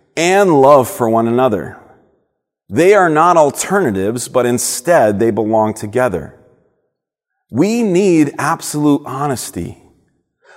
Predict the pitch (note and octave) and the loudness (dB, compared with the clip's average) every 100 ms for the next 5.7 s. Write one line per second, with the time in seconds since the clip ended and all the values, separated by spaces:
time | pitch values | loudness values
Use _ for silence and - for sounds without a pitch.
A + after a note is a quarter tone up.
0 | - D3+ C3 D3+ A3 G#3+ - - A2+ A2+ | 0 2 2 2 2 0 -2 -4 -2 0
1 | G2+ A2+ F#2+ D#3 D#3+ F#2+ F#2+ F#2 C3 - | 0 -4 -4 -4 -2 -2 -2 -2 -6 -12
2 | A#2+ A2+ B2 A#2+ F#2+ - - _ _ _ | -14 -10 -4 -2 -4 -10 -20 _ _ _
3 | _ _ _ _ _ _ _ _ _ G2+ | _ _ _ _ _ _ _ _ _ 0
4 | D3 A3 G3+ F#3 D3 - - F3 D3+ A2+ | 2 4 2 -2 -2 -6 -2 -2 -2 -4
5 | F#2 F2 C3 C3 F#2+ - - | -4 -2 -2 -2 -4 -6 -12